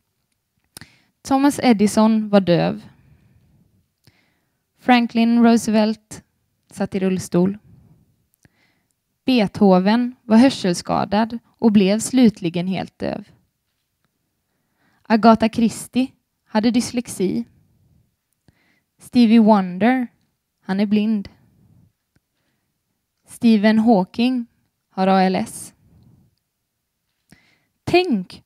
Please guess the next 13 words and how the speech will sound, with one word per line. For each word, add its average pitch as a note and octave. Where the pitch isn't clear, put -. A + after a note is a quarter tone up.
om A#3
världen G3+
hade G3+
gått G3+
miste A#3
om A#3
deras G#3
kompetens F#3
och F#3+
förmåga. G3+
Hela C4
mänskligheten G#3+
vinner F#3+